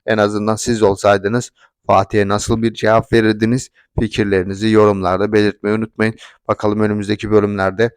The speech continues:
tabii ki de Fatih ve Doğa arasında bir yakınlık bizleri bekliyor olacak. Efsane bir bölüm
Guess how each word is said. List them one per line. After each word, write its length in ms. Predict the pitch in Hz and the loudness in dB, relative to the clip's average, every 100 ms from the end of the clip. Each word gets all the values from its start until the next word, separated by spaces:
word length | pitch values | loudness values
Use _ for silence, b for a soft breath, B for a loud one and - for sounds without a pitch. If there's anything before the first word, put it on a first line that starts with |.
| b b _ | b b _
tabii 240 | 110 101 98 | -4 -2 -2
ki 140 | 104 | 0
de 100 | 107 | 0
Fatih 520 | - 98 95 117 104 | 0 0 0 -2 -2
ve 160 | 98 95 | 0 4
Doğa 200 | 101 98 | 4 4
arasında 500 | 98 95 - 107 107 | 2 0 -4 -4 -2
bir 120 | 104 | -2
yakınlık 680 | 101 - 104 110 - - 113 | -2 -2 -6 -8 -8 -10 -8
bizleri 380 | 104 95 95 | -6 -4 0
bekliyor 400 | 107 110 - 110 | 0 0 -2 2
olacak. 440 | 110 107 110 117 B B B | 4 4 2 -2 B B B
Efsane 480 | 117 135 107 104 98 | -2 0 -2 0 0
bir 200 | 104 95 | 0 2
bölüm 280 | 101 120 | 0 0